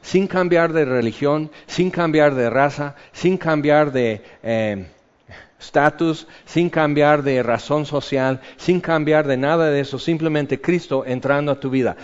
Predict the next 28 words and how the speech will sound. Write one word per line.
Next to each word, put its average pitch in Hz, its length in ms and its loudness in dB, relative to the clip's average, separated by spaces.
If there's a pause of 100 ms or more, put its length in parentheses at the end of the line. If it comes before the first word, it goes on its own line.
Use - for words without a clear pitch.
(120)
Es 127 160 -2
un 151 120 0
misterio. 139 480 -2 (200)
¿Cómo 185 280 4
recibes 175 520 0
a 143 100 0
Cristo 160 340 2
en 147 80 0
tu 135 140 -8
corazón? 127 540 0 (240)
Dices, 113 320 -4
"Pues, 104 140 -10 (280)
si 131 200 -6
Dios 170 280 2
es 165 140 -6
tan 147 200 -2
grande, 147 360 -2
pues, 120 280 -10 (1900)
no". 147 300 -4 (420)
Pero 156 220 2
Dios 151 240 2
es 135 160 -4
infinito. 165 520 -2 (200)
Entonces, 156 320 0
infinitamente 180 800 0
grande 160 560 0 (320)
quiere 175 240 4
decir 170 440 2